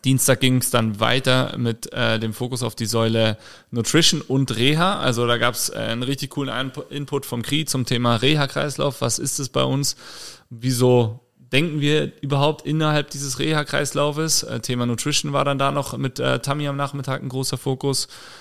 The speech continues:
Das Ganze auch wieder gekoppelt mit Training auf jeden Fall. Ähm, Dienstagabend sind wir nämlich gemeinsam erst nach Völz zum Anschauen der Location und dann nach Hatting gefahren.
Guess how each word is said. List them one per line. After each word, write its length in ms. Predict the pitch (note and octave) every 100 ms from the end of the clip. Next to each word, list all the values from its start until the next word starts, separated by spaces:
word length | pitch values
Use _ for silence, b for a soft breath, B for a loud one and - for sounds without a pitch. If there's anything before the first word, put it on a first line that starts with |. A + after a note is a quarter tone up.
| B -
Das 160 | A2+
Ganze 260 | B2+ B2+ A#2+
auch 160 | C3
wieder 160 | C3 B2+
gekoppelt 480 | A#2+ - C#3 C#3 B2
mit 140 | A#2
Training 440 | - C3+ D3+ E3 -
auf 160 | C#3+
jeden 180 | C#3+ D3
Fall. 400 | - C#3+ E3+ F3
Ähm, 540 | - B2+ C3 B2+ B2 A#2+ - _ _ _
Dienstagabend 580 | C3+ C#3 C#3 - C3 D3
sind 120 | C3
wir 80 | B2+
nämlich 420 | B2 B2+ A#2 -
gemeinsam 600 | - A#2 A#2 C3 B2+ B2+ A#2+
erst 260 | A#2+ C3 -
nach 100 | A2+
Völz 480 | B2 C#3 E3 - -
zum 140 | -
Anschauen 340 | C3+ C#3+ C#3
der 80 | C3
Location 440 | C3 B2 C3+ C3 A#2
und 20 |
dann 80 | A2+
nach 140 | A2+
Hatting 220 | C3 D#3
gefahren. 420 | D3+ - D3+ D#3+